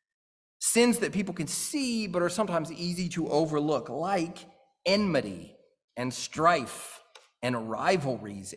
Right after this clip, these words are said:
and dissensions. And the main idea here is that there's some reason that you're upset with somebody else. And Paul, it looks like he's thinking about the church in particular. Of course, we,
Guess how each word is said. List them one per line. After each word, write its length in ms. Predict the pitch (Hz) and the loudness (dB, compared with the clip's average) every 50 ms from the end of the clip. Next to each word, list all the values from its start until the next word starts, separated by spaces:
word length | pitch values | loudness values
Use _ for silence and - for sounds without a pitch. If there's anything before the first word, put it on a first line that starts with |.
| - | -8
and 260 | 123 123 120 117 113 | -6 -4 -4 -4 -4
dissensions. 1080 | 110 113 104 - - - 127 143 156 156 - - 101 90 85 85 - - - - - - _ _ _ _ _ _ _ _ _ _ _ _ _ _ _ _ _ _ _ _ _ - | -4 -4 -2 0 0 2 2 2 0 0 0 -4 -6 -8 -10 -10 -8 -6 -4 -4 -6 -8 _ _ _ _ _ _ _ _ _ _ _ _ _ _ _ _ _ _ _ _ _ -6
And 80 | 147 165 | 0 2
the 40 | 185 | 4
main 220 | 220 247 269 269 | 6 6 6 8
idea 220 | 247 240 226 220 190 | 6 6 6 6 4
here 220 | 175 226 233 - | 4 4 4 4
is 120 | - - | 2 2
that 280 | - 170 139 - - 151 | 2 0 -2 -2 -4 0
there's 180 | 165 175 175 - | 0 2 2 4
some 240 | - 233 214 180 | 2 2 2 2
reason 280 | 170 180 190 170 185 156 | 0 0 0 0 -2 -2
that 120 | 120 - | -4 -4
you're 140 | 143 151 147 | -2 -2 -2
upset 380 | - - - - - 190 180 - | -2 -2 -4 0 2 2 0 0
with 140 | 151 143 - | -4 -6 -4
somebody 480 | - - 180 170 170 156 147 139 135 - | -2 0 0 2 2 0 -2 -2 -4 -2
else. 380 | 117 120 131 147 - - - | -2 0 0 -2 -2 -4 -4
And 100 | 196 202 | -2 0
Paul, 260 | 175 226 302 311 254 | 6 8 8 8 8
it 40 | 208 | 6
looks 160 | 220 220 - | 0 -2 0
like 140 | - 220 185 | 0 0 0
he's 140 | 180 170 165 | 0 -4 -2
thinking 180 | - 190 175 160 | -2 -2 0 0
about 180 | 156 151 151 | 0 0 -2
the 80 | 135 127 | -4 -10
church 460 | - - - 160 160 170 165 160 - | -10 -8 -4 -4 -4 -4 -4 -8 -10
in 200 | - 147 143 151 | -8 -8 -8 -8
particular. 600 | 143 180 170 - - 156 135 - 139 131 143 175 | -8 -10 -12 -6 -6 -6 -6 -4 -6 -6 -6 -6
Of 240 | 196 185 - - - | -10 -12 -16 -18 -8
course, 220 | - 240 - - | -6 -6 -6 -4
we, 200 | 190 175 151 156 | -6 -6 -8 -8